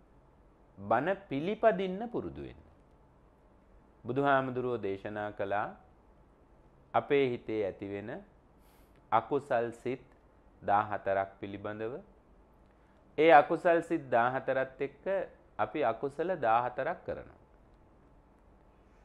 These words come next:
ඒ අකුසල දාහතර පිළිබඳව තමයි අද අපි කතා කරන්නේ. එතකොට අපි මේ දාහතරම මතක තියාගන්න පුළුවන් නම් ගොඩාක් හොඳයි. ඒකල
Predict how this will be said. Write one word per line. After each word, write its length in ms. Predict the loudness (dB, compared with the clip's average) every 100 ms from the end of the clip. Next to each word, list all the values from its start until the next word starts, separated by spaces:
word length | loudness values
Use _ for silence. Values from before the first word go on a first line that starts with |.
| -20 -10 4
ඒ 120 | 6
අකුසල 420 | 6 4 2 2 4
දාහතර 540 | 6 6 4 2 -2
පිළිබඳව 500 | -2 -6 -4 -4 -4
තමයි 340 | -4 -6 -4 -4
අද 140 | 0
අපි 220 | 0 -2
කතා 320 | -6 -4 -4
කරන්නේ. 420 | -4 -10 -14 -20 -20 -20 -20 -20 -20 -20 -20 -20 _ -20 _ -20 _ _ _ -20 -20 -20 _ -4
එතකොට 280 | 2 8 10
අපි 360 | 10 8 0 0 -2 -6
මේ 280 | -4 0 2
දාහතරම 880 | 6 10 10 10 8 2 2 2 0
මතක 340 | -2 -4 -4 -4
තියාගන්න 560 | 0 2 2 0 -4 -6
පුළුවන් 380 | -4 -2 -2 -2
නම් 180 | -8 -8 -14 -14
ගොඩාක් 520 | -6 0 4 4 4 0
හොඳයි. 340 | -10 -10 -14 -18 -20 -20 _ -20 _ _ -20 -20 -20 _ -20 -20 -20 -20 -10 -2
ඒකල 260 | 4 4